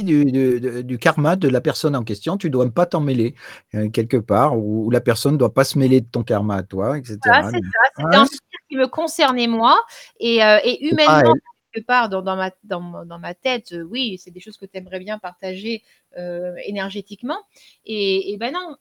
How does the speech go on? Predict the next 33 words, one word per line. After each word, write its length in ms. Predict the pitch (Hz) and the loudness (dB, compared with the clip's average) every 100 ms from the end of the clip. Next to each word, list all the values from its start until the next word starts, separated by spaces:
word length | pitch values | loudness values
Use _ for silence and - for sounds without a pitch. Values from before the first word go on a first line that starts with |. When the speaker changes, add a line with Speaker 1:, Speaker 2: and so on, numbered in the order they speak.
| _ | _
Speaker 2:
Et 220 | 196 185 | -10 -6
le 80 | 185 | -6
lendemain, 360 | 185 190 262 311 | -6 -6 -6 -6
je 60 | |
lui 80 | 196 | -8
dis, « 100 | 226 | -10
Mais 120 | 262 180 | -10 -10
pourquoi 300 | - - 415 415 | -14 -12 -12 -10
t'es 80 | 196 | -10
resté 500 | 190 - - 294 - | -10 -10 -10 -12 -12
au-dessus ? » 480 | - 233 - 269 285 | -16 -12 -12 -10 -10
Et, 720 | 202 170 - - - - - | -8 -8 -10 -14 -18 -16 -14
et 40 | 185 | -8
là, 180 | 208 277 | -6 -6
elle 100 | 196 | -6
m'a 140 | 170 | -10
dit, 320 | 165 220 277 | -12 -12 -10
euh, 220 | 180 170 175 _ _ _ _ - | -8 -10 -14 _ _ _ _ -14
elle 120 | 175 | -12
m'a 100 | 165 | -12
dit, « 160 | 196 254 | -12 -10
Bah, 120 | 180 | -10
c'est 160 | - | -10
probablement 560 | 180 - 247 240 196 196 | -14 -10 -6 -4 -2 -4
<laughs> 240 | - 254 | -6 -10
parce 160 | 214 - | -12 -14
que 80 | 220 | -12
ça 180 | - 190 | -6 -4
ne 60 | 190 | -2
me 120 | 196 | -6
concernait 600 | - 226 - 226 220 277 | -6 -8 -4 -4 -2 -4
absolument 720 | - 180 - 285 294 294 285 | -6 -10 -10 -8 -4 0 -2
pas. » 200 | 285 208 | 0 -2